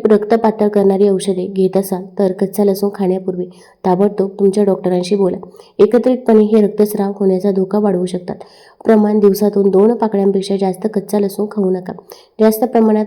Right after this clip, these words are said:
पोटात जळजळ किंवा आम्लता होऊ शकते. मित्रांनो, मला आशा आहे की लसणाचे हे पाच मिनिटांचे रहस्य आणि त्याचे वैज्ञानिक फायदे तुम्हाला केवळ प्रभावित केले नाही, तुम्हाला प्रेरणा देखील देतील. ही केवळ माहिती नाही, तुमच्या आरोग्याची गुरुकिल्ली तुमच्या हातात आहे.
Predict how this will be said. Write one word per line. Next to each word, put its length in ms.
पोटात 280
जळजळ 420
किंवा 180
आम्लता 520
होऊ 180
शकते. 300
मित्रांनो, 460
मला 200
आशा 300
आहे 180
की 220
लसणाचे 380
हे 140
पाच 320
मिनिटांचे 500
रहस्य 360
आणि 160
त्याचे 260
वैज्ञानिक 500
फायदे 420
तुम्हाला 280
केवळ 260
प्रभावित 520
केले 200
नाही, 160
तुम्हाला 340
प्रेरणा 360
देखील 320
देतील. 260
ही 100
केवळ 300
माहिती 360
नाही, 320
तुमच्या 300
आरोग्याची 420
गुरुकिल्ली 560
तुमच्या 360
हातात 280
आहे. 140